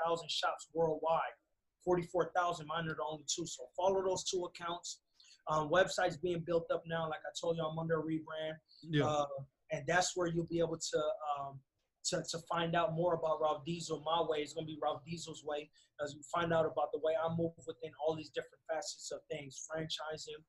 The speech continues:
Speaker 1: um, car sales, and financial services. So, uh, be on the lookout for that, and hopefully we can tap in and really push that, the true website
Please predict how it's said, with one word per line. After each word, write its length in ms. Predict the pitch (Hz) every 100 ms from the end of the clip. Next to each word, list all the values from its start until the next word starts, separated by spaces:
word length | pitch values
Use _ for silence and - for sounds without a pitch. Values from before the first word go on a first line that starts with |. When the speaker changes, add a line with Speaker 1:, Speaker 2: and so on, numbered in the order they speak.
| - - _ 151
Speaker 1:
um, 180 | 143 139 -
car 240 | 156 160
sales, 500 | 156 - 165 151 151 - - 151
and 80 | 143
financial 540 | 165 143 156 156 -
services. 680 | - 160 147 135 - 131 -
So, 160 | 143 135 _ _ _ 143
uh, 80 |
be 160 | 139 180
on 140 | 175
the 60 | 165
lookout 360 | 165 165 160 -
for 80 |
that, 140 | 151 156
and 80 | 156
hopefully 360 | 139 160 170 156
we 40 |
can 120 | - -
tap 260 | 160 147 160
in 160 | 156
and 100 | 143
really 220 | 156 151 139
push 140 | 151 - -
that, 200 | 143 - _
the 80 | 143
true 300 | - - 170 160
website 380 | 156 - 151